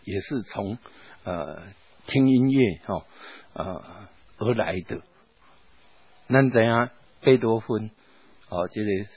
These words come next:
《Song of Joy》，快乐颂，吼，大家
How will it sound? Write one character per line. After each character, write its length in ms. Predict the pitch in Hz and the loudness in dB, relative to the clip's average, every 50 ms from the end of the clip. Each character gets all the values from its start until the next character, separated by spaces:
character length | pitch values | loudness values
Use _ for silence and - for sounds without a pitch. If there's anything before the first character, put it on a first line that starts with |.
| - - | -4 0
《Song 240 | 127 117 120 123 - | 0 0 0 -2 -8
of 220 | - 117 98 - _ - | -8 -10 -10 -10 _ -10
Joy》， 320 | - 127 107 101 92 82 - - - - - - - - - - - - - - - - - - - - - - | -4 -2 -2 -2 -2 -6 -10 -14 -20 -20 -20 -20 -20 -20 -20 -20 -20 -20 -20 -20 -20 -20 -20 -20 -20 -20 -14 -2
快 180 | - - 160 143 | 4 6 8 8
乐 180 | 131 123 117 | 8 8 6
颂， 320 | 113 - - 151 117 101 - _ - | 4 4 4 2 2 2 -2 _ -6
吼， 180 | - 117 113 - - - - | 0 0 0 0 0 -8 -16
大 80 | - 87 | -16 -12
家 60 | - | -8